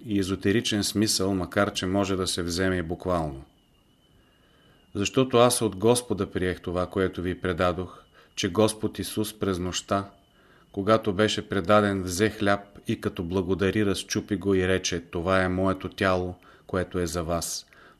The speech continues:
Туй правете за мое възпоменание." Така взе и чашата след вечерята и рече:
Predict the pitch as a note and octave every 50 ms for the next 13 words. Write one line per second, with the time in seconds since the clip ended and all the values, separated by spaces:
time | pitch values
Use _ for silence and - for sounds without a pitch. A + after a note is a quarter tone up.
0 | _ - A#2 A#2 A2+ - - G#2 G2+ G2 G2 G2 G2 - G2 F#2 F#2 - - F2
1 | F2+ D#2+ F2+ F2 F2 F#2 F#2+ G2 F#2+ F#2 E2+ F2 E2+ - - - F2+ E2+ E2+ E2+
2 | F2 E2+ E2 E2 D#2+ D#2 D2 C#2+ - _ _ _ _ _ - _ _ _ G2+ F#2
3 | - G#2+ G2+ F#2+ F#2+ F2+ F#2 G#2 G2 G2 F#2+ - - A2 G2+ G2 - G2+ F#2+ -
4 | - F2 - - - F2+ E2+ D#2+ E2 F2+ - - - G2 F#2+ F#2+ F#2+ F#2+ - G2
5 | F#2 F2+ F2+ F#2 F2+ - - - D#2+ D2 -